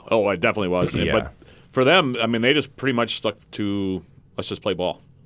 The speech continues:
Speaker 2: Right.
Speaker 1: You know, and that was, and Eva did the same thing. I didn't get the sense Eva was even nervous about it when she found out. I mean, she was just like, "Oh, well, that's kinda cool."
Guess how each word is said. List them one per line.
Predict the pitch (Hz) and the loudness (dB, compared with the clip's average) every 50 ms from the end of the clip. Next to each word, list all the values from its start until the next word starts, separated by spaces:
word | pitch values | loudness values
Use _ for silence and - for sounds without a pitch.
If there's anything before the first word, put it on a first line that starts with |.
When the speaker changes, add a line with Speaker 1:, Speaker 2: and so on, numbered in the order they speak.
| - - | -14 -8
Speaker 2:
Right. | - 85 82 78 71 - - - | -4 -4 -2 -4 -4 -6 -8 -6
Speaker 1:
You | 107 101 | -4 -2
know, | 95 95 101 98 | -2 -2 -2 -2
and | 98 101 | -2 -2
that | 98 87 | -2 -2
was, | 95 101 95 92 85 - - - - - - - - - - | 0 -2 -2 -2 -4 -6 -10 -12 -18 -20 -20 -20 -14 -6 -2
and | 123 151 | 2 4
Eva | 214 262 254 | 4 4 6
did | 202 175 | 4 4
the | 127 | 2
same | - 170 147 127 | 4 2 2 4
thing. | 139 131 | 4 4
I | 156 | 4
didn't | 196 | 4
get | 170 151 | 4 0
the | 123 117 | 0 0
sense | 156 135 113 | 0 0 2
Eva | 120 139 175 | 2 2 2
was | 180 107 87 95 | 2 0 0 -2
even | 90 82 85 | -2 -4 -6
nervous | 80 76 76 71 - | -8 -8 -8 -10 -8
about | 80 73 71 71 | -8 -8 -10 -10
it | 71 87 | -10 -10
when | 87 82 | -10 -8
she | - 90 | -8 -8
found | - 95 85 87 | -6 -6 -2 0
out. | 117 135 87 69 87 | 0 0 0 -2 -4
I | |
mean, | 92 92 90 | -4 -4 -4
she | - 107 | -4 -6
was | 92 82 | -8 -8
just | 90 - | -6 -6
like, | 98 92 | -4 -2
"Oh, | - 180 | 0 0
well, | 123 110 120 104 | 0 0 0 0
that's | 104 113 - | 0 -2 -4
kinda | - 82 82 | -4 -8 -8
cool." | - 80 85 95 | -6 -6 -6 -6